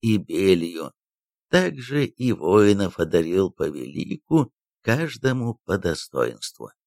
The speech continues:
Князь великий Юрий Всеволодович отпустил брата своего Святослава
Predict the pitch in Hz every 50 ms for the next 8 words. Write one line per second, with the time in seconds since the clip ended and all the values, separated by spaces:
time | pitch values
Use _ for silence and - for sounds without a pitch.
0 | _ _ _ _ _ _ _ _ _ _ _ _ _ _ _ _ _ _ _ _
1 | - 107 98 98 107 127 156 175 175 160 - - - 127 120 127 147 143 127 117
2 | 139 156 151 151 - - 139 139 139 139 123 92 87 101 135 143 135 127 131 135
3 | 135 127 - - - - - 92 120 139 123 120 127 127 131 123 113 127 131 123
4 | 123 127 120 - - - - - - _ _ _ _ _ 117 120 117 _ _ -
5 | 113 101 - - - 104 95 92 82 85 95 95 92 87 87 87 80 - - 82
6 | 85 85 87 85 85 82 - - 85 76 - - 78 71 - - 80 87 80 76
7 | 69